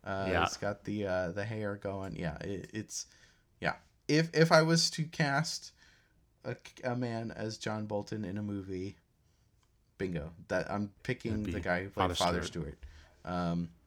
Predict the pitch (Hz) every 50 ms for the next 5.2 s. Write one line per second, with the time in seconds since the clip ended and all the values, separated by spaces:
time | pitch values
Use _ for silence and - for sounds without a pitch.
0 | _ - _ _ _ _ _ - - - - 127 123 - - - 113 - - -
1 | 170 208 208 - - - - 127 131 131 127 113 104 - - - - - - _
2 | - _ _ _ _ - - 98 110 101 90 - 104 104 110 113 110 - - 120
3 | 113 110 107 98 92 87 - - - _ _ _ _ _ _ _ _ _ - 190
4 | 165 - - 98 110 120 - 240 233 - - 95 101 101 101 98 90 82 80 71
5 | 69 - 55